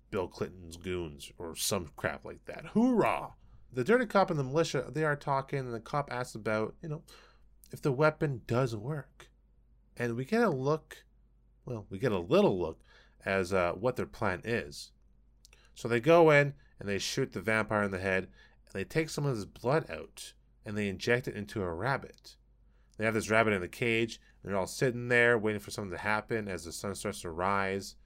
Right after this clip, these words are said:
And then all of a sudden, the rabbit just explodes, like forty sticks of dynamite going off at once. So the plan is to release the vampire in front of the building, and when the sun goes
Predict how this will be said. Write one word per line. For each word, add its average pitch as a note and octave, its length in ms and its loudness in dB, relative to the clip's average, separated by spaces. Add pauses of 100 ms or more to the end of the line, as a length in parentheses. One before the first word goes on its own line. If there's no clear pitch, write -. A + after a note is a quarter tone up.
(140)
And F2+ 160 -6
then F#2 520 2 (120)
all G2+ 80 0
of G2+ 80 -2
a G2+ 40 0
sudden, F#2 540 -2
the F#2 120 -2
rabbit F2+ 640 0
just - 320 -8
explodes, D2+ 1040 -8
like D#2 320 -12 (240)
forty D3 380 2
sticks - 460 0
of E2 200 -4
dynamite F#2+ 540 0
going F#2+ 260 -4
off F2 200 -4
at D#2+ 100 -10
once. D#2+ 500 -10 (440)
So A2+ 420 4 (800)
the A2 100 -4
plan D3 380 6
is B2 340 4 (260)
to A2+ 140 -4
release A2 320 2
the A2 100 -2
vampire G2+ 520 0
in F2 100 -6
front G#2 240 -6
of F2+ 60 -4
the E2 80 -8
building, E2 560 -2 (340)
and F2+ 100 -6
when E2 80 -6
the D#2+ 60 -8
sun A2 360 -6
goes E2+ 420 -4